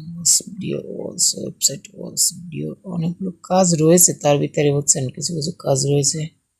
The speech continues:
খুব সহজ, আর কিছু কিছু পাস কাজ একটু হার্ড, তবে বুঝ-, কিছুদিন করলে অবশ্যই বুঝতে পারবেন সবগুলোই, না করলে হয়তো একটা বিষয় আপনি যতই চেষ্টা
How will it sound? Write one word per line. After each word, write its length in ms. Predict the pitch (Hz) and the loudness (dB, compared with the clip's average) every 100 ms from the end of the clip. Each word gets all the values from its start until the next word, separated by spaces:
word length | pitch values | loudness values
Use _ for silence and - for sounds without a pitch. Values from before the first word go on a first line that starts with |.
| - _ _ _ _ _ _ _ _ _ _ _ - | -20 _ _ _ _ _ _ _ _ _ _ _ -6
খুব 160 | 165 139 | -4 0
সহজ, 400 | - 151 127 - - - - | 2 2 0 2 0 0 -4
আর 80 | 139 - _ | -4 -4 _
কিছু 180 | - - 147 | -6 -4 -2
কিছু 180 | 139 - - | -2 -2 -2
পাস 220 | 143 139 - - _ _ _ _ _ _ _ _ - | -2 0 0 -4 _ _ _ _ _ _ _ _ 0
কাজ 220 | 156 143 147 | 2 2 0
একটু 220 | - 170 156 - - - | -6 -4 -4 -4 -10 -4
হার্ড, 300 | 160 131 135 _ | 2 4 2 _
তবে 200 | 180 170 156 | 6 6 6
বুঝ-, 280 | 156 151 - - | 4 2 2 -6
কিছুদিন 340 | 151 151 156 165 - | -2 0 4 2 4
করলে 260 | 156 151 175 143 | 4 6 8 6
অবশ্যই 300 | 139 180 143 | 6 2 2
বুঝতে 220 | 123 - 127 | 0 -2 -2
পারবেন 260 | 120 113 120 - | -2 -4 -6 -4
সবগুলোই, 420 | 135 131 139 156 - _ _ _ _ _ _ _ _ _ | -4 -2 0 0 -2 _ _ _ _ _ _ _ _ _
না 200 | 170 131 | -2 -2
করলে 280 | 127 147 143 135 | 0 2 4 4
হয়তো 180 | 135 139 | 2 0
একটা 160 | 131 135 127 | -2 -2 0
বিষয় 220 | 123 139 135 | 0 0 -2
আপনি 180 | 156 165 - _ - 127 | -2 -4 -6 _ -10 -8
যতই 320 | 120 - 131 | -6 -4 0
চেষ্টা 320 | - - - | 2 2 0